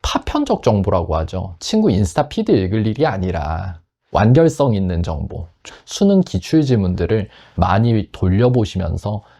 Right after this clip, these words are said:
기출과 관련한 텍스트들이 눈에 익어야지 조금은 시간 단축이 될 거다라는 말씀을 드리고 싶어요.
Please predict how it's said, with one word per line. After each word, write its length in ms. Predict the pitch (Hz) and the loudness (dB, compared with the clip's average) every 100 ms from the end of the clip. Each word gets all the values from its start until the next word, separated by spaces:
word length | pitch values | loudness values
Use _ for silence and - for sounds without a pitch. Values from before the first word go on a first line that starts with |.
| - | -6
기출과 1040 | 101 - - 131 123 120 117 117 160 196 | -4 -4 0 2 2 2 0 2 0 -2
관련한 420 | - 95 95 92 - | -2 0 2 0 0
텍스트들이 680 | 151 - 113 92 87 95 - _ _ 87 | -4 -4 -6 -4 -4 -4 -6 _ _ -2
눈에 320 | 98 98 104 | 2 4 2
익어야지 920 | 85 95 98 127 101 90 - 87 90 _ _ | 2 0 2 2 2 -2 -4 -4 -4 _ _
조금은 540 | - 95 92 92 110 165 | -6 -4 0 -2 -2 -4
시간 380 | - - 180 170 | -10 -8 -4 -2
단축이 420 | 95 92 - 90 | -2 -6 -4 -2
될 180 | 85 85 | -2 -4
거다라는 840 | - - - - _ - 90 95 95 | -6 -6 -8 -10 _ -2 0 2 2
말씀을 460 | 85 - 95 87 | 0 -2 -4 -2
드리고 260 | 90 85 85 | -2 0 -2
싶어요. 420 | - - 85 | -4 -8 -8